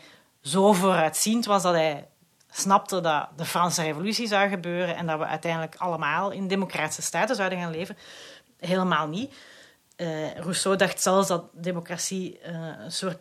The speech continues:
type staat was dat zo moeilijk was om, ehm, te creëren dat dat alleen maar voor een heel, ja, typische en, en beperkt aantal gemeenschappen geschikt was. Maar de reden dat hij het toch nodig vond om daar een politiek traktaat over te schrijven, is omdat hij, ehm,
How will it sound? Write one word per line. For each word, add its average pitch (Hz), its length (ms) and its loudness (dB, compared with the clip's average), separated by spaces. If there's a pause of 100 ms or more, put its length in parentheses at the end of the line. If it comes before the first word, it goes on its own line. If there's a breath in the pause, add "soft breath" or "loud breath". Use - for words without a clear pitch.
type 226 180 -4
staat 190 380 2
was 185 140 -4
dat 170 160 -6
zo 202 240 6
moeilijk 240 440 8
was 185 200 2
om, 170 280 -4
ehm, 151 400 -10 (380)
te - 120 -12
creëren 175 420 2
dat 185 100 -2
dat 170 100 0
alleen 170 240 -2
maar 180 180 -2
voor 160 120 -4
een 160 160 -6
heel, 175 500 -2 (1120)
ja, 147 220 -10 (100)
typische 214 500 -2 (260)
en, 160 300 -10
en 160 300 -10 (140)
beperkt 208 500 0
aantal 170 360 -2
gemeenschappen 196 520 -4
geschikt 190 320 -8
was. 240 180 -6 (760 loud breath)
Maar 202 220 2
de 196 60 2
reden 214 160 6
dat 233 100 6
hij 202 120 2
het 180 140 0
toch 269 200 2
nodig 240 320 6
vond 233 220 -2
om 196 140 -6
daar 180 180 0
een 170 140 -2 (140)
politiek 190 340 -2
traktaat 190 480 -2
over 240 140 -2
te 220 60 -6
schrijven, 190 360 -4
is 180 100 -4
omdat 190 200 -2
hij, 175 260 -2
ehm, 160 260 -10